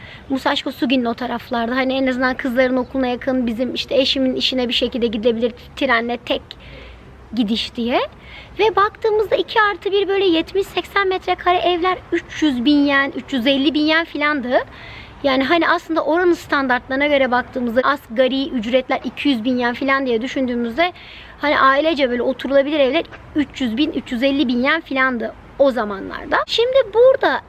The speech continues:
evlere baktığımızda mesela hani tabii şimdi bizim gezdiğimiz evler ister istemez birazcık daha büyük şu anda. Ama burada iki artı bir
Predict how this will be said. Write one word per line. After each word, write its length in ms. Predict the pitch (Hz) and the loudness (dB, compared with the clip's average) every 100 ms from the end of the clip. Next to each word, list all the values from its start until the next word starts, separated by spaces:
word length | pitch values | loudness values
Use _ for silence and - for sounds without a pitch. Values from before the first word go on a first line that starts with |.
| - | 0
evlere 460 | 262 247 262 349 | 0 2 2 4
baktığımızda 1040 | 302 262 - 247 233 226 214 196 294 381 403 - | 2 -2 -4 -4 -2 -4 -4 0 2 2 -2 -2
mesela 420 | 311 330 339 330 | -2 2 2 4
hani 220 | 330 330 - - - | 2 0 -6 -18 -4
tabii 180 | 349 240 | -2 -2
şimdi 320 | - 277 269 | 0 0 0
bizim 280 | 247 285 294 | 0 0 2
gezdiğimiz 480 | 277 277 254 294 269 | 4 2 0 0 2
evler 260 | 277 359 - | 2 2 -2
ister 320 | 302 - - 269 | -8 -6 -2 -2
istemez 460 | - 269 330 320 | -2 0 0 -2
birazcık 440 | 269 269 240 233 - | -2 -2 -2 -6 -4
daha 240 | 247 208 | -2 -2
büyük 180 | 214 208 | -4 -6
şu 200 | - 240 | -6 -4
anda. 300 | 220 214 302 539 - - - - - - - | -4 -2 -2 -4 -10 -18 -18 -18 -20 -20 -4
Ama 460 | - 427 466 453 480 - - - - - | -2 0 0 0 -2 -8 -20 -20 -16 -8
burada 760 | 214 233 415 440 254 262 269 - - | -2 4 4 4 0 -2 -2 -6 -6
iki 280 | 302 - - - | -6 -2 0 0
artı 640 | 330 320 320 - 359 254 | 0 0 -2 -2 -2 0
bir 260 | 226 370 415 | 4 4 4